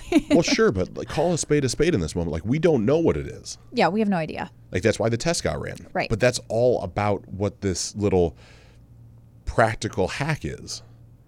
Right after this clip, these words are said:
Speaker 1: Like, we're sitting here in this moment before this episode, and she's nervous. Like, I can see it on her face. Like, I'm thinking something's wrong. She tells me what it is. I say, "Okay, look, like,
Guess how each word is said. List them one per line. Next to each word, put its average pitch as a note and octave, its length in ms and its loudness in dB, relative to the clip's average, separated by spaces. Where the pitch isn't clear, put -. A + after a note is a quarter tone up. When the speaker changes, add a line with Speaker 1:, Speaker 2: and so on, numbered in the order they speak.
Speaker 1:
Like, - 100 -4
we're A2+ 100 2
sitting D#3+ 200 2
here C3+ 120 4
in A#2+ 60 2
this G#2 160 0
moment G2 260 2
before G#2+ 260 4
this G2+ 160 2
episode, G2+ 360 2
and F2+ 120 -2
she's F#2+ 160 -4
nervous. F2+ 440 2
Like, D#2+ 180 -12
I F2 80 -2
can F#2 140 -4
see B2+ 220 0
it A2 80 4
on A2 120 4
her G#2+ 80 4
face. G#2 340 4
Like, D#2+ 120 -4
I'm E2 100 -8
thinking D#2+ 260 -4
something's C#2+ 260 -8
wrong. G#2+ 380 4
She - 140 -10
tells G2+ 240 4
me G2+ 80 2
what F#2 180 2
it F#2+ 60 2
is. F#2 100 0
I F#2 40 -4
say, A2+ 120 0
"Okay, - 200 -2
look, F3 260 0
like, E2+ 220 -4